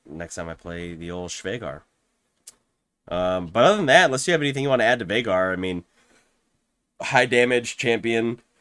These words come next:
infinite scaling, uh, late game A F, and he's actually surprisingly not that good on aram just because, uh, they nerf his damage and they buff how much damage he takes, so he's even squishier and deals less damage, so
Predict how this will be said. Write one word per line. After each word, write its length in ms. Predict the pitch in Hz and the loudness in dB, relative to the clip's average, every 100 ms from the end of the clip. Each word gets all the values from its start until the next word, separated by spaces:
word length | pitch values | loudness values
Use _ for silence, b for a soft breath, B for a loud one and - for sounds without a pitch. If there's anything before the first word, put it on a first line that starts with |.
| _ _ _ _ _ _ 135 | _ _ _ _ _ _ -4
infinite 400 | 139 139 139 - | -2 0 0 0
scaling, 640 | - 131 127 127 127 127 b b b b - | 2 2 4 2 0 -2 b b b b -10
uh, 400 | 117 107 104 107 | -2 2 4 2
late 320 | 80 107 127 110 | 0 -2 -2 0
game 420 | 110 107 107 104 - - | 0 0 0 -4 -8 -4
A 220 | 113 104 | 0 2
F, 520 | 104 117 - - - _ _ - | 4 2 0 -12 -20 _ _ -8
and 140 | 107 | -6
he's 340 | 127 117 - - | -4 -6 -8 -4
actually 320 | 110 120 151 | -2 0 -2
surprisingly 580 | 135 123 123 117 127 107 | -6 -2 0 0 -2 -4
not 240 | 92 101 - | -2 -4 -2
that 220 | 107 98 | -2 -2
good 160 | 104 | -2
on 140 | 104 98 | -2 -2
aram 420 | 101 101 90 82 | -4 -4 -4 -6
just 200 | 90 - | -8 -10
because, 400 | 95 101 92 87 | -10 -8 -8 -6
uh, 400 | 90 85 80 64 67 | -8 -6 -8 -10 -10
they 120 | 92 | -6
nerf 220 | 90 98 | -4 -4
his 140 | 104 87 | -6 -6
damage 460 | 92 98 113 107 | -4 -4 -4 -4
and 120 | 92 | -6
they 260 | 87 85 82 - _ - | -6 -8 -10 -14 _ -4
buff 180 | 104 107 | -2 -2
how 100 | 98 | -4
much 200 | 95 - | -6 -6
damage 280 | 95 90 | -6 -8
he 60 | 82 | -14
takes, 360 | - 92 71 - | -8 -8 -8 -10
so 180 | 78 | -10
he's 240 | 85 90 - | -10 -10 -10
even 260 | 110 107 101 | -8 -8 -6
squishier 680 | - 110 104 120 120 127 - _ _ - | -6 -8 -8 -6 -4 -6 -8 _ _ -14
and 160 | 92 87 | -10 -6
deals 200 | 101 95 | -6 -6
less 160 | 90 | -6
damage, 400 | 87 90 76 69 | -6 -6 -8 -12
so 320 | - 80 78 | -10 -8 -10